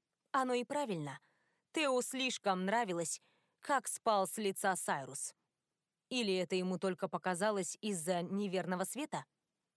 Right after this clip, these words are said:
Из-за молний, кружащих вокруг него подобно вихрю.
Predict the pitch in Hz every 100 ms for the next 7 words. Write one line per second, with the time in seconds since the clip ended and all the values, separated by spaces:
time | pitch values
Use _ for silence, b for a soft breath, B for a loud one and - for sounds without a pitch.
0 | _ 254 240 170 196 202 277 214 170 156
1 | - b b b - 277 220 220 196 -
2 | 190 196 202 208 196 196 180 233 220 190
3 | 185 190 165 202 208 - 160 131